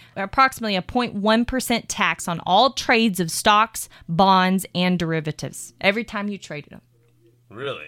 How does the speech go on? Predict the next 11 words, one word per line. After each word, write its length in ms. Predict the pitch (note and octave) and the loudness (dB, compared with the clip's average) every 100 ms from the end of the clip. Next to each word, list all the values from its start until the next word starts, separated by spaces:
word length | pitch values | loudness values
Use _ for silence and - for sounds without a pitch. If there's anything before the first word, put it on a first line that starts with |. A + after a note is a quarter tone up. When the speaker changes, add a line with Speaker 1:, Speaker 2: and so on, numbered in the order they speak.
| - | -4
Speaker 1:
Yes. 480 | G#3+ G3+ C#3+ - - - - - - | 0 0 -2 -14 -16 -20 -20 -20 0
It 100 | G#3 | 2
would 240 | A#3 G3+ | 2 2
raise 260 | A3 G#3+ G#3 | 2 2 0
substantial 1400 | - G#3+ F3+ - - - A#3 A#3 A#3 - G#3+ F3 C#3+ _ _ - | 0 0 0 -2 -2 0 2 2 0 -2 0 0 -2 _ _ -4
revenue. 540 | F#3 F#3+ E3 C#3+ - - _ _ _ _ _ | 2 2 0 -8 -10 -18 _ _ _ _ _
Now, 340 | G3 G3+ C#3+ - _ | 0 0 -2 -10 _
with 80 | E3 | -6
that 180 | E3 D#3 | -4 -4
being 160 | F3 G3+ | -4 -4
said, 440 | - E4+ F#3 | 0 2 0